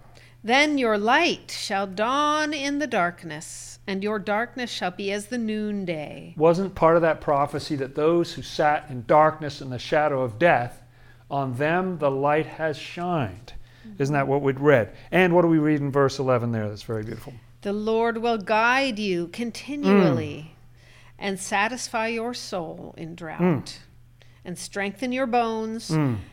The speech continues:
Speaker 1: You shall be like a watered garden
Speaker 2: Nothing better.
Speaker 1: and like a spring of water whose waters do not fail."
Speaker 2: Isn't that gorgeous? The Lord will guide you continually. So this is not a one-shot deal. Guide your feet in the way of, yeah,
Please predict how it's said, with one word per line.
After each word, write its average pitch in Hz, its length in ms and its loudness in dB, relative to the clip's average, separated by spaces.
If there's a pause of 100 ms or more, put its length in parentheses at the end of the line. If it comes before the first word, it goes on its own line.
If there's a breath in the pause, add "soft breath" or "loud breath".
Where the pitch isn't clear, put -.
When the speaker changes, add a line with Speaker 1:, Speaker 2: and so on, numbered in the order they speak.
(100)
Speaker 1:
You 233 340 -4
shall 247 200 -6
be 220 140 -2
like 208 200 0
a 196 80 0
watered 247 760 -4
garden 160 400 -4
Speaker 2:
Nothing 156 340 0
better. 110 320 -2 (460 soft breath)
Speaker 1:
and 190 180 -6
like 180 160 -2
a 180 60 -10
spring 262 480 -6
of 180 180 -8
water 156 500 -8 (100)
whose 185 220 -10
waters 175 440 -6
do 185 160 -10
not 185 300 -8
fail." - 520 -16 (240)
Speaker 2:
Isn't 180 240 4
that 175 180 2
gorgeous? 151 560 6
The 127 140 -6
Lord 160 360 2
will 147 140 0
guide 147 440 -2
you 143 100 -4
continually. 156 1000 -4
So 151 140 -6
this 165 180 -2
is 165 140 -2
not 170 220 0
a 156 60 4
one-shot 151 720 2
deal. 120 300 -4 (1000 soft breath)
Guide 151 280 8
your 151 80 0
feet 147 240 0
in 135 100 -2
the 135 60 -4
way 139 180 2
of, - 180 -4
yeah, 143 140 2